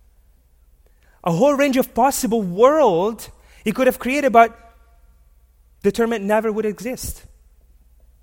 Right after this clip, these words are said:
I mean, friends, if this God, if this God is telling us he is coming back, you can trust him, right?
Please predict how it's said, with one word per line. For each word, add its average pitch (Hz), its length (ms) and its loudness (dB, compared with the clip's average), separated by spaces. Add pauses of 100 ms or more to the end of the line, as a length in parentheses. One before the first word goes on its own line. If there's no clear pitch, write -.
(920)
I - 80 -8
mean, 233 120 0
friends, 233 240 2
if 220 200 0
this 247 360 -2
God, 165 560 2 (420)
if 147 140 -8
this 220 180 -4
God 156 240 0
is - 180 -8
telling 170 360 2
us 123 340 -16 (420)
he 180 300 -8
is 160 300 -8
coming 151 400 -8
back, 113 520 -12 (1600)
you 165 80 -12
can 139 140 -10
trust - 340 -12
him, 104 140 -20
right? 113 240 -16